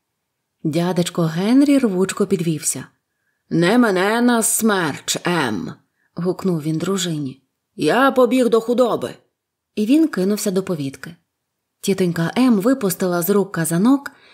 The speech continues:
і підскочила до дверей. Визирнувши на двір, вона вмить збагнула, яка небезпека загрожує їм.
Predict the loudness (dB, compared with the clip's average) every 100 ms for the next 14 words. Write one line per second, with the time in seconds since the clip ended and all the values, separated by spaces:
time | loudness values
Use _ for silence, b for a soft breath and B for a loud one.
0 | b -2 0 -2 -2 -4 -2 -2 -2 0
1 | -2 -4 -12 -18 _ _ _ -4 0 2
2 | 2 2 0 0 0 0 0 2 2 0
3 | -2 0 2 0 0 2 0 0 -2 0
4 | 2 2 0 -4 -4 0 2 4 2 0
5 | -2 -2 -2 -2 -4 -2 -2 -2 -4 -4
6 | -6 -6 -6 -8